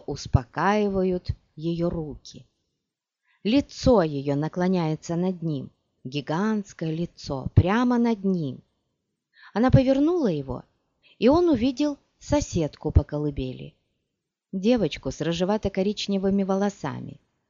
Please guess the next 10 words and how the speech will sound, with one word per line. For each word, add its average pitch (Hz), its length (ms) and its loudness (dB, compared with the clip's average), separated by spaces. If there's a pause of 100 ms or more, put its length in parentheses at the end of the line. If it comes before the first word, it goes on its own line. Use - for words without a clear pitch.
(840)
Когда 147 300 0
он 143 100 2
посмотрел 147 600 0
на 165 160 0
нее, 131 360 -8 (400)
она 208 240 0
открыла 208 400 -2
глаза. 170 520 -6 (1700)
Эти 190 480 0
глаза. 131 680 -10